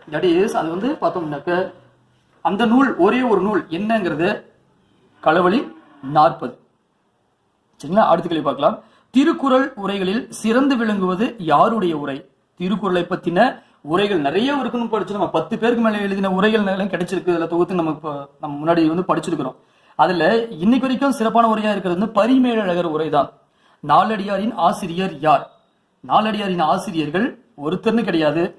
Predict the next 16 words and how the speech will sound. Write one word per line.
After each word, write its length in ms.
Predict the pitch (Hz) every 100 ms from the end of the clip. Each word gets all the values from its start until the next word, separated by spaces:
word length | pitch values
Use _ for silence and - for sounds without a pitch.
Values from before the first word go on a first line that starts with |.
| _ _ _ - _
சமண 420 | - 160 180 285
முனிவர்கள் 420 | 269 247 214 196 170
அனைவரும் 320 | 190 196 190
சேர்ந்து 180 | 185 180
பாடினது. 400 | 170 139 139 156 156 _ _ _
So, 180 | - 240 - 226
நாலடியார் 460 | 220 240 262 254 214
ஆசிரியர்னு 380 | 208 220 240 220
சொன்னா 300 | 190 185 240
சமண 340 | - 170 165 180
முனிவர்கள். 540 | 165 143 143 147 - -
நாலடியாரில் 640 | 131 175 254 226 214 196 220
மொத்தம் 380 | 156 - 226
எத்தனை 320 | 190 160 233 233
அதிகாரங்கள் 540 | 180 208 202 196 185
உள்ளன? 220 | 156 156